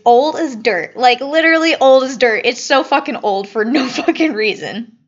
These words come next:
So many, many religions practice, uh, meditation, some form of meditation, including Hinduism, Buddhism, Judaism, Christianity, and Islam. Meditation was referenced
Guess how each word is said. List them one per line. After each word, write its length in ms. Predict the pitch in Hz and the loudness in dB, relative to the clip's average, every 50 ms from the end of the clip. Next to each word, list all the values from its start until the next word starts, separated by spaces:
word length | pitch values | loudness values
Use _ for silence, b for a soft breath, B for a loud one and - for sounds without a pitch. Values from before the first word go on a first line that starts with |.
| _ _ _ _ B B B B B B B B B B B _ | _ _ _ _ B B B B B B B B B B B _
So 200 | _ - - 262 | _ -6 -6 -4
many, 480 | 254 269 294 320 349 381 381 370 349 - | 0 2 2 2 2 2 0 0 -2 -2
many 360 | - 349 302 311 330 381 381 392 | -4 -2 0 0 0 0 -2 -2
religions 560 | 381 330 277 254 254 247 262 269 262 254 - | -4 0 2 2 0 2 0 -4 -4 -6 -8
practice, 880 | - _ - - 214 220 285 277 - - 233 214 208 208 - - - _ _ _ _ _ _ _ _ _ _ | -10 _ -2 0 0 0 0 -4 -6 -6 -4 -4 -4 -6 -8 -14 -20 _ _ _ _ _ _ _ _ _ _
uh, 320 | 214 220 202 196 185 185 - | 4 6 6 6 6 4 2
meditation, 840 | 214 220 214 214 214 208 208 254 196 202 208 - 220 208 202 202 202 | 2 -2 0 0 0 -2 -2 -2 -2 -2 -2 -2 -6 -6 -4 -6 -8
some 260 | 202 - 220 220 214 | -4 -4 -4 -4 -4
form 400 | 220 - - 220 226 233 233 226 | -6 -2 -2 2 2 2 2 2
of 100 | 226 208 | 0 0
meditation, 640 | 190 208 202 202 202 202 - 185 196 196 - 190 180 | 0 0 0 0 0 -2 -4 -6 -6 -6 -8 -8 -8
including 540 | 151 147 196 196 - 247 220 208 196 190 196 | -8 -10 -10 -10 -6 -4 -4 -4 -4 -4 -8
Hinduism, 800 | 196 - 269 302 311 285 285 277 269 226 247 247 247 240 220 220 - | -8 -6 -6 -6 -4 -4 -4 -4 -4 -2 -2 -2 -2 -4 -8 -8 -8
Buddhism, 640 | - 262 285 285 247 247 233 202 214 214 208 202 202 - - _ | -6 -4 -4 -2 0 -2 -2 -2 -4 -8 -8 -8 -10 -12 -14 _
Judaism, 840 | 196 - 220 220 214 269 240 240 240 233 226 202 226 220 220 214 220 - | -12 -10 -6 -2 0 4 4 4 4 4 0 -2 -6 -8 -8 -10 -12 -8
Christianity, 880 | - 247 233 - - 233 208 196 190 185 190 185 190 185 185 - - | -6 -6 -6 -4 -6 -6 -4 -4 -2 -2 -2 -2 -2 -4 -4 -6 -8
and 280 | - 190 202 208 202 - - | -8 -6 -6 -6 -6 -8 -8
Islam. 580 | - 185 175 190 156 147 147 151 170 190 _ _ _ B B B B B B B B B B _ _ - | -10 -12 -12 -12 -14 -14 -14 -16 -16 -20 _ _ _ B B B B B B B B B B _ _ 0
Meditation 640 | 254 285 339 392 381 370 311 320 320 349 339 320 320 | 2 2 2 2 2 0 -2 -2 -2 -2 -4 -2 -2
was 180 | 294 269 240 | -4 -4 -4
referenced 720 | 202 196 185 208 254 - - 254 262 262 240 - - - | -2 0 0 0 0 -2 -4 -6 -6 -6 -8 -12 -18 -20